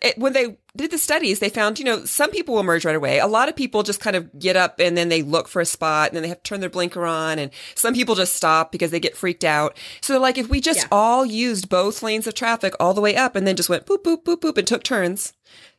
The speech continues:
Speaker 1: Do think of that little
Speaker 2: Right.
Speaker 1: sound effect in your head, boop, boop. Um, then,
Speaker 2: Yeah.
Speaker 1: you know, like, no
Speaker 2: Right.
Speaker 1: one's having to stop a-, early and create that backup, you know.
Speaker 2: Okay.
Speaker 1: We can
Speaker 2: All
Speaker 1: do
Speaker 2: right.
Speaker 1: it. We can do
Speaker 2: All
Speaker 1: it.
Speaker 2: right.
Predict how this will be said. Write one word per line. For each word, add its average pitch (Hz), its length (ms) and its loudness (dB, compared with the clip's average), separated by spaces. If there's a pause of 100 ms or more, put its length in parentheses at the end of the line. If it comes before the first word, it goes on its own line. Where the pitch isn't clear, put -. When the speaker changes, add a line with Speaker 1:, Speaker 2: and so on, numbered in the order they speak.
(340)
Speaker 1:
Do 240 140 4
think 208 200 -2
of 190 100 -2
that 160 260 2
little 170 160 4
Speaker 2:
Right. 170 60 0
Speaker 1:
sound 170 180 0
effect 160 260 -2
in 165 80 0
your 156 100 0
head, 165 220 0
boop, 170 120 -2
boop. 185 260 -4 (320)
Um, 185 420 0
then, 247 360 2
Speaker 2:
Yeah. - 40 -16
Speaker 1:
you 240 60 -4
know, 233 80 2
like, 226 140 0
no 240 120 4
Speaker 2:
Right. 269 80 2
Speaker 1:
one's 294 140 0
having 269 200 0
to 254 60 2
stop 240 340 2
a-, 220 140 0 (140)
early 220 540 2
and 208 120 0
create 214 300 -6
that - 180 -2
backup, 196 460 -6
you 226 60 -4
know. 156 200 -6 (760)
Speaker 2:
Okay. 160 240 -12 (460)
Speaker 1:
We 214 100 -2
can 233 120 -2
Speaker 2:
All 254 40 2
Speaker 1:
do 240 120 2
Speaker 2:
right. 190 80 4
Speaker 1:
it. - 120 -10 (220)
We 185 120 -4
can 190 120 -4
do 185 100 -2
Speaker 2:
All 208 40 4
Speaker 1:
it. 254 40 6
Speaker 2:
right. 370 240 0